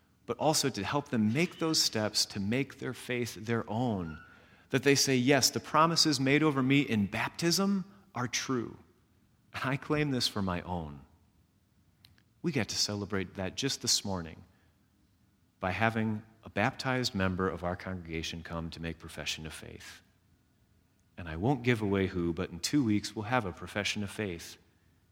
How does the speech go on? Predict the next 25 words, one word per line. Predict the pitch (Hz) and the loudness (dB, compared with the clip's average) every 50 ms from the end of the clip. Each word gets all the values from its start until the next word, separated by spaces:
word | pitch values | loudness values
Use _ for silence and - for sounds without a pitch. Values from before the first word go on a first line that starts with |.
| _ _ | _ _
here | - - 127 113 90 80 76 78 - - - | -6 -2 0 0 0 0 -4 -10 -14 -12 -8
at | 107 101 | -6 -4
North | 101 117 117 107 - | -2 -2 -4 -2 -2
Holland | 120 120 110 85 80 76 78 - - - _ _ _ _ _ _ _ _ _ _ _ _ _ _ _ _ - | -2 -2 -2 -2 -6 -10 -12 -16 -18 -20 _ _ _ _ _ _ _ _ _ _ _ _ _ _ _ _ -6
to | - 120 | -2 2
celebrate | 113 - - 143 147 143 123 110 117 110 110 92 - | 4 4 4 4 2 0 2 4 6 6 6 4 2
the | 104 | -2
faith | - - - 151 151 165 160 - | -4 -2 0 2 2 2 0 -2
that | - 107 | -2 -2
was | 104 104 90 | 0 0 -2
inherited, | 92 85 - - - 110 120 139 147 175 202 208 196 - - - - _ _ _ _ _ _ _ _ - | -2 -4 -4 -2 0 0 2 0 0 -2 -4 -6 -8 -10 -16 -20 -20 _ _ _ _ _ _ _ _ -6
has | 113 110 98 | -4 -4 -4
been | 95 107 98 95 - | -2 -2 -2 -2 0
owned | 107 110 110 107 104 101 98 92 - - - - - _ _ _ _ - | 0 0 2 2 2 0 0 -2 -4 -8 -14 -20 -20 _ _ _ _ -12
by | 92 87 87 | -10 -8 -4
someone, | 87 - - 92 - 95 92 90 87 87 90 - _ _ _ _ _ _ _ | -4 -4 -4 -6 -8 -10 -10 -10 -12 -12 -16 -20 _ _ _ _ _ _ _
and | - 110 | -14 -8
said, | - - 110 104 101 | -4 -2 -2 -2 0
"Yes, | 107 120 107 92 92 - - | 2 2 2 2 2 0 -2
this | 123 113 - 160 | -2 -2 -2 0
isn't | 160 151 139 113 | 0 0 -2 -2
just | 120 117 - | 0 0 2
something | - 120 107 - 107 98 | 2 0 -2 -2 -2 -2
I've | 92 92 80 | -2 -2 -2
inherited. | 87 85 - 92 85 85 82 76 80 80 76 - | -4 -6 -6 -6 -6 -6 -6 -8 -8 -10 -12 -14